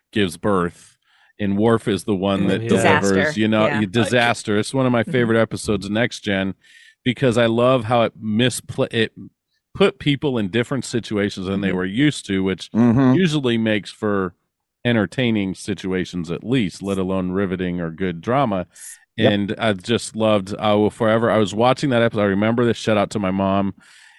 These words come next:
Speaker 1: in her bedroom with her watching that episode, and she was laughing all the way through it.
Speaker 2: Mm.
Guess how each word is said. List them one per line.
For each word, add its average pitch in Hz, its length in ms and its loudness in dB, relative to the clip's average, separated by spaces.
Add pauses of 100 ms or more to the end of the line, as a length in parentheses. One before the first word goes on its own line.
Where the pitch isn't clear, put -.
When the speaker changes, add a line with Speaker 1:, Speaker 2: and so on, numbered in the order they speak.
(140)
Speaker 1:
in 131 200 4
her 131 200 4
bedroom 107 500 4
with 101 180 2
her 98 360 2
watching 107 380 2
that 101 140 2
episode, 101 480 0
and 95 120 0
she 123 180 -2
was 98 200 0
laughing 107 520 -2
all 98 180 2
the 95 80 2
way 92 140 2
through 107 360 0
it. - 160 -4 (180)
Speaker 2:
Mm. 220 140 -4